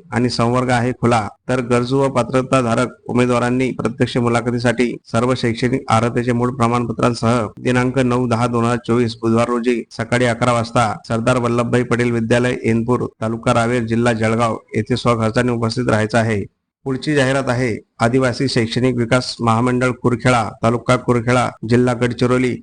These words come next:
द्वारा संचालित शंभर टक्के अनुदानित धार्मिक अल्पसंख्याक माध्यमिक शाळेत खालील पद भरणे आहे. तर स्वर्णदीप हायस्कूल तथा उच्च माध्यमिक विद्यालय कुरखेडा,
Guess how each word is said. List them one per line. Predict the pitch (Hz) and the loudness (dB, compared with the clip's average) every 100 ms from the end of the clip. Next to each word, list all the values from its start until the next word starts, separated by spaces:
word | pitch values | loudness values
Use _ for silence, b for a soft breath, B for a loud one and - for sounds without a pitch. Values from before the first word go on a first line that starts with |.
| - | 0
द्वारा | 120 120 | 2 4
संचालित | 123 123 113 123 127 123 | 2 0 0 2 0 -2
शंभर | 110 113 120 | 0 0 2
टक्के | 120 - - | 0 0 0
अनुदानित | 113 120 120 127 123 - 110 | 0 0 2 0 -2 -6 -2
धार्मिक | 110 117 139 135 | 0 2 0 0
अल्पसंख्याक | 120 113 123 113 107 120 123 | -2 0 0 0 0 0 0
माध्यमिक | 120 113 113 123 120 | 0 0 0 0 0
शाळेत | 120 123 123 - | 0 2 0 -2
खालील | 123 131 | 0 0
पद | 127 127 123 | 2 0 0
भरणे | 113 120 | 0 0
आहे. | 120 117 113 - _ _ | 0 0 -2 -6 _ _
तर | 131 | -6
स्वर्णदीप | - 127 123 131 135 120 | -2 0 2 2 0 0
हायस्कूल | 113 113 131 123 120 | 0 2 0 0 0
तथा | 120 | 0
उच्च | 123 117 131 | 0 -2 0
माध्यमिक | 123 113 123 123 | 0 0 0 0
विद्यालय | 120 113 123 127 107 - _ | 0 2 2 0 -4 -10 _
कुरखेडा, | 123 123 131 123 | 0 2 2 2